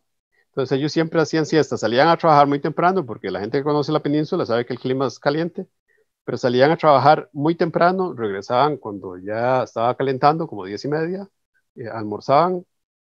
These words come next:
eh, hacían una siesta y en la tarde hacían otro trabajo, ya sea con un patrón o se quedaban trabajando el solar, y ya cuando el sol había bajado un poco, y se acostaban temprano. O sea, se levantaban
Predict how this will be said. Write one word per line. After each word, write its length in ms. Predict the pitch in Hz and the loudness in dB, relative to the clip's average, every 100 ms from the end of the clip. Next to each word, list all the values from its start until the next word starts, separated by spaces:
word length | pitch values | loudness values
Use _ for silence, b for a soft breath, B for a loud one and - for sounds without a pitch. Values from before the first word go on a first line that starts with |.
| _ - | _ -14
eh, 340 | 123 107 107 107 | -8 -4 -4 -6
hacían 280 | 117 - 127 | -8 -4 -2
una 160 | 147 | -2
siesta 540 | 131 165 170 156 185 139 | -2 0 0 0 -2 0
y 80 | 131 | -2
en 80 | |
la 80 | 156 | -2
tarde 480 | 156 160 170 180 175 _ _ _ - | 2 2 2 -2 -6 _ _ _ -20
hacían 400 | 120 - 120 127 | -14 -4 -2 0
otro 240 | 131 165 | 0 -2
trabajo, 500 | - 151 156 156 110 | 0 4 4 4 0
ya 160 | 98 104 | -4 -2
sea 240 | 139 135 | 0 0
con 160 | - 101 | 0 -6
un 80 | 101 | -4
patrón 460 | 127 - 160 175 170 | -4 0 0 0 -4
o 280 | 127 143 165 | 0 0 0
se 140 | 131 | -6
quedaban 320 | 107 113 120 | -4 0 0
trabajando 560 | 139 151 127 135 147 170 _ _ _ | 0 0 2 0 -2 -10 _ _ _
el 160 | 131 98 | -12 -10
solar, 460 | 107 107 131 - _ _ _ _ | -4 0 0 0 _ _ _ _
y 580 | - 107 104 95 90 82 | -14 -10 -8 -10 -12 -10
ya 140 | 107 110 | -6 -4
cuando 200 | 135 120 | -2 -4
el 140 | 95 | -4
sol 180 | - 117 | -4 0
había 140 | 117 110 | 2 2
bajado 300 | 104 113 113 | 2 0 0
un 80 | 113 | -2
poco, 360 | 160 - - - | -6 -6 -18 -14
y 80 | 107 | -14
se 100 | 104 | -14
acostaban 420 | 95 117 135 156 | -6 2 2 2
temprano. 520 | 101 127 135 110 - _ b b | -4 -2 -4 -4 -12 _ b b
O 80 | - | -8
sea, 160 | 135 151 | 0 0
se 140 | 131 | 0
levantaban 800 | 113 104 104 - 156 185 180 - | 0 0 0 4 6 6 2 -6